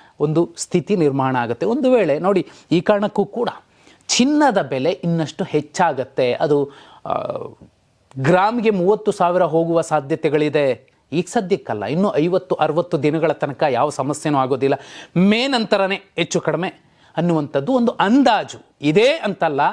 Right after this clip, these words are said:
ಇಂಥದ್ದೊಂದು ಅಂದಾಜು. ಇನ್ನೂ ಮುಖ್ಯ ಅಂದ್ರೆ, ಒಂದು ವೇಳೆ ಡಾಲರ್ ತನ್ನ ಮೌಲ್ಯವನ್ನ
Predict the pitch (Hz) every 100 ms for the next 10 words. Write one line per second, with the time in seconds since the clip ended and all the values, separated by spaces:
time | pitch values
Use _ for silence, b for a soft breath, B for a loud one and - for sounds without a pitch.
0 | b b b b - 208 - 214 156 165
1 | 180 - 185 240 240 180 151 131 151 -
2 | - _ - _ _ _ _ B B B
3 | B B B 226 320 349 285 - 220 175
4 | 135 131 233 269 277 262 _ _ _ _
5 | b b b b - 277 277 277 285 226
6 | 139 120 180 233 302 285 254 _ - 202
7 | 208 214 - 175 170 214 214 196 190